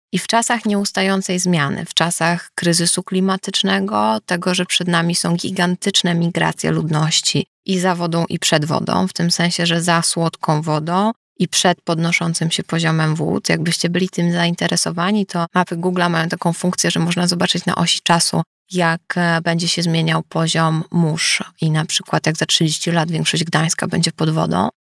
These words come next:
I to spowoduje, że ludzie będą się masowo przemieszczać.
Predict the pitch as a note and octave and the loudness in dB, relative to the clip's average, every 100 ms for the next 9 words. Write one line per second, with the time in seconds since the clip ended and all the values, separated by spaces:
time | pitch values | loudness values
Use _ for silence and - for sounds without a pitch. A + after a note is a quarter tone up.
0 | _ - A#3+ A#3+ - G#3+ G3 G3+ G3 F#3+ | _ -2 0 0 0 -2 -2 0 0 2
1 | F#3 F3+ F3+ F3 F3 E3+ E3+ E3+ E3+ - | 0 0 -2 -2 0 0 2 0 0 0
2 | D#3+ D#3+ D#3+ E3 D#3+ - E3 D#3+ - - | 2 0 0 0 0 0 -2 -2 0 0
3 | D#3 C#3+ - - - - - | 0 0 0 0 -2 0 -2